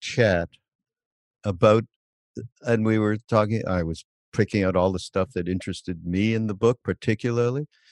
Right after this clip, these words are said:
Never once did we say the word compassion. I'm just, <laughs> at the end of this, I'm thinking, "Wow,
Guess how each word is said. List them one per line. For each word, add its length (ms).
Never 400
once 800
did 160
we 120
say 240
the 120
word 400
compassion. 580
I'm 120
just, 280
<laughs> 40
at 180
the 220
end 220
of 140
this, 160
I'm 140
thinking, 420
"Wow, 440